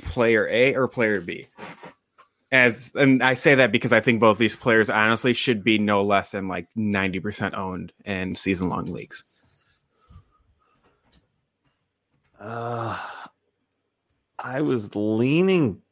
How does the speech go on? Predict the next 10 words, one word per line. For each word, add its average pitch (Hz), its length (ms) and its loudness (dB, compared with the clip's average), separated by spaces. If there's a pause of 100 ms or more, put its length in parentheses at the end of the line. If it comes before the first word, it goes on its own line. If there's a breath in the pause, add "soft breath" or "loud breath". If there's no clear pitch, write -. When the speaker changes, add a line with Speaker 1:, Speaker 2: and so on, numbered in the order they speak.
(100)
Speaker 2:
B 147 360 2
because 107 440 -4
the 95 220 -4 (100)
av-, 98 320 2
because 110 360 2
of 110 100 4
the 98 100 8
more 98 320 8
at 71 140 2
bats 87 500 0